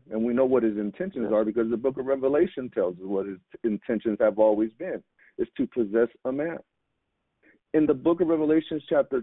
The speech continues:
Speaker 1: thirteen, we see in type and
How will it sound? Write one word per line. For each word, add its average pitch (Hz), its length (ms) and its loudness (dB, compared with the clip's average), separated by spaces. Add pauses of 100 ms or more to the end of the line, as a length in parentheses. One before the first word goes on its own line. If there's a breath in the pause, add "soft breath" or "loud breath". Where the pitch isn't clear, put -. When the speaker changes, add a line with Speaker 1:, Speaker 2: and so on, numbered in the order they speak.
Speaker 1:
thirteen, 123 760 -6 (920)
we 135 140 2 (200)
see 190 200 2
in 120 260 2
type 143 260 2
and 110 160 -2